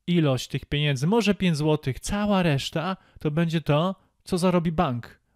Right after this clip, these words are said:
bo banki zarabiają na płatności kartą. I teraz, jak ja sobie wspomnę, bo ja nigdy nie angażowałem się, nie wypowiadałem się na temat kryptowalut,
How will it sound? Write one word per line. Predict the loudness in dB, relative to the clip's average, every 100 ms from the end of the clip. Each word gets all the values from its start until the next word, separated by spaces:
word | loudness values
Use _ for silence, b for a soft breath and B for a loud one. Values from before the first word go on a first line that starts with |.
| -8
bo | -4
banki | -2 -2 -4 -6 -6
zarabiają | -2 0 0 0 0 0
na | 0
płatności | -2 -4 -4 -4 -6 -12
kartą. | -10 -6 -6 -8 -8 -8 -8 -8
I | 0
teraz, | 2 2 0 -2 -6 -10 b b b
jak | -4
ja | -2
sobie | -2 0 -2
wspomnę, | -2 -2 0 2 2
bo | 4 2 0 b b b _ -8
ja | -2 0
nigdy | 0 -2 0 2 2 -2 -10
nie | -4 0 4 4 4
angażowałem | 2 2 2 2 2 2 0
się, | 0 0
nie | 0
wypowiadałem | -2 -2 0 2 2 2
się | 2 0
na | 0
temat | 0 -2 -2
kryptowalut, | -6 -2 2 4 4 0